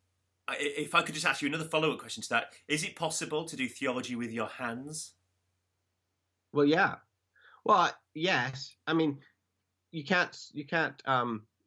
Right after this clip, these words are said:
Speaker 2: take care of widows and orphans by writing books for them.
Speaker 1: Yeah.
Speaker 2: Um, only.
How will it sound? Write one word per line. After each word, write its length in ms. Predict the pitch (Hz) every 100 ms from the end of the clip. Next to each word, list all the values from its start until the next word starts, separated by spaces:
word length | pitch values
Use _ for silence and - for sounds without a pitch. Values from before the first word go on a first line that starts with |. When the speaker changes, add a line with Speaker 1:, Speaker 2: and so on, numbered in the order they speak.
| _ _
Speaker 2:
take 220 | - 139
care 220 | - 143 127
of 80 | 120
widows 300 | 131 120 113
and 100 | 117
orphans 580 | 123 104 107 113 - _ _ _ _ _ _ _
by 80 | 120
writing 340 | 113 110 104
books 240 | 101 113 -
for 160 | 101
them. 260 | 92 101 127 _ _ _
Speaker 1:
Yeah. 80 | 95 - 107 107 107 107
Speaker 2:
Um, 200 | 110 110 _ _ _ _ _ _ -
only. 440 | 147 120 104 135